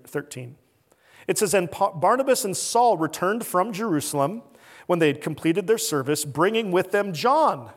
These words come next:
whose other name was Mark. Now there were in the church at Antioch prophets and teachers."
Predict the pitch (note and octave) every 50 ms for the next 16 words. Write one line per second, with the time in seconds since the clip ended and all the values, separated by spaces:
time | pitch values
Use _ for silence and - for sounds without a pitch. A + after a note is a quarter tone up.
0 | - _ _ _ _ _ _ _ _ _ _ _ _ _ _ _ _ _ _ -
1 | A#3 A3 - - - - A3+ B3+ C4+ B3 A3 G3 G3 G3+ G3 G3 E3 C#3 D#3 D#3+
2 | F3 G3 F3 A#2+ - - - - - _ _ _ _ _ _ _ _ _ _ _
3 | _ _ _ _ _ _ _ _ _ _ _ _ _ _ _ - _ _ _ _
4 | - E3 E3 F3 E3 E3 F#3 F#3+ F3+ G#3 A3 G#3+ G3+ F#3 E3+ C#3+ - - D#3+ D#3
5 | D#3 - - G#3 G3+ G3+ - E3 E3 - - G3+ B3+ C4+ G#3 D#3+ C#3+ D3+ E3 F3
6 | - - - - F3 E3+ F3+ F3+ - - - G#3+ G#3 F#3 - - A3 B3 A#3+ -
7 | D3+ C#3 C3 A2+ - -